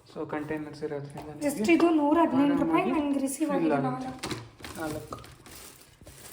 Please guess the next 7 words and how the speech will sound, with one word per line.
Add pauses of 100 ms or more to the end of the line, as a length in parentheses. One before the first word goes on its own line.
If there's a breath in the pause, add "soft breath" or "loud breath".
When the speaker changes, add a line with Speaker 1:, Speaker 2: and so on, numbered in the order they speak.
(420)
Speaker 1:
pack
of (100)
four,
ಒನ್
ಏಯ್ಟಿನಾ? (920)
ಒನ್
ಏಯ್ಟೀನ್.